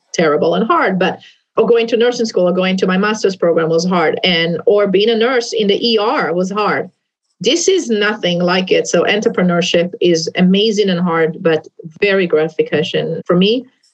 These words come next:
And I really wanna encourage more women specifically and more nurses specifically to look into their dreams and find entrepreneurship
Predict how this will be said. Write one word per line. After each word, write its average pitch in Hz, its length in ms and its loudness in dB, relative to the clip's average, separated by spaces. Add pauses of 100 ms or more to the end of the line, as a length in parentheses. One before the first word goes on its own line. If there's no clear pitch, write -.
(240)
And 180 140 2
I 185 60 2
really 240 320 2
wanna 220 240 0
encourage 185 480 -2
more 175 240 2
women 185 540 0 (320)
specifically 233 1000 -2
and 175 180 0
more 156 260 0
nurses 220 680 0
specifically 190 840 -2 (520)
to 170 340 2
look 214 340 0
into 247 300 -2
their 196 160 2
dreams 190 480 0 (100)
and 180 280 0
find 180 340 0
entrepreneurship 165 960 0